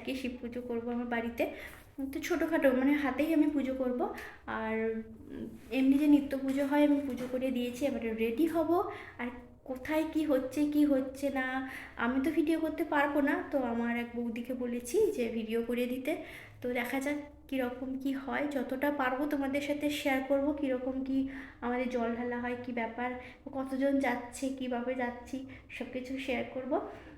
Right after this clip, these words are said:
তো ভিডিওটা তোমরা দেখতে থাকো, আর ভালো লাগলে অবশ্যই লাইক করো, সাবস্ক্রাইব করে দিও, আর আমার চ্যানেলে শর্টসগুলো আসছে অবশ্যই দেখো কিন্তু তোমরা।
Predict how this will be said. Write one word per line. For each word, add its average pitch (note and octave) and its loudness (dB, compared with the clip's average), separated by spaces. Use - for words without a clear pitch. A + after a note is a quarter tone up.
তো B3+ -4
ভিডিওটা C#4 0
তোমরা D4+ 4
দেখতে C#4+ 2
থাকো, E4 -2
আর F#4+ 4
ভালো C4+ 0
লাগলে B3 0
অবশ্যই C#4+ 0
লাইক D4 4
করো, D#4+ 2
সাবস্ক্রাইব D#4 0
করে D#4+ -2
দিও, E4 2
আর C#4 6
আমার C4+ 6
চ্যানেলে D4 6
শর্টসগুলো D4+ 2
আসছে D4+ 4
অবশ্যই C4+ 2
দেখো B3+ 2
কিন্তু B3+ -2
তোমরা। A3+ -2